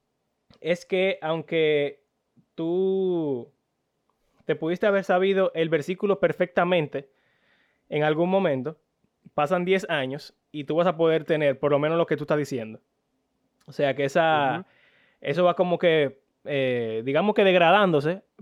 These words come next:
Speaker 1: pero la, la palabra queda ahí y uno puede hacer el ejercicio de, de volver a buscarlo.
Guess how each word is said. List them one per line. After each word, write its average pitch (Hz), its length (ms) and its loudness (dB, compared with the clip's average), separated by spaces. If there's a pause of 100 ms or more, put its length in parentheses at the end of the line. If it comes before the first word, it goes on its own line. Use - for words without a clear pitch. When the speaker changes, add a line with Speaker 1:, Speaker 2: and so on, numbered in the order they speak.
Speaker 1:
pero 196 260 4
la, 160 300 2
la 156 200 0
palabra 175 540 4
queda 185 640 2
ahí 190 380 0 (500)
y 160 140 -6
uno 185 120 2
puede 185 160 4
hacer 175 200 2
el 180 160 4
ejercicio 165 560 -2 (420)
de, 131 800 0 (180)
de 143 160 0
volver 147 260 4
a 180 60 4
buscarlo. 160 580 0